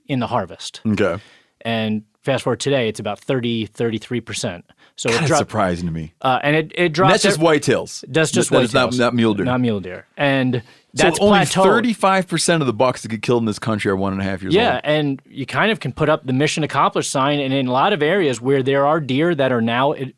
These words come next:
Speaker 1: in all age classes, you don't need to protect the youngest age class anymore because by volunteerism,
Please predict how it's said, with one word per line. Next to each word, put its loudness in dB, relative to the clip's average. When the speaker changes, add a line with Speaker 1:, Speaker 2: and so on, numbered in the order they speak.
Speaker 1:
in -2
all 2
age -4
classes, -2
you 0
don't 0
need 0
to -4
protect -6
the -6
youngest -2
age -8
class -6
anymore -2
because -2
by 0
volunteerism, -2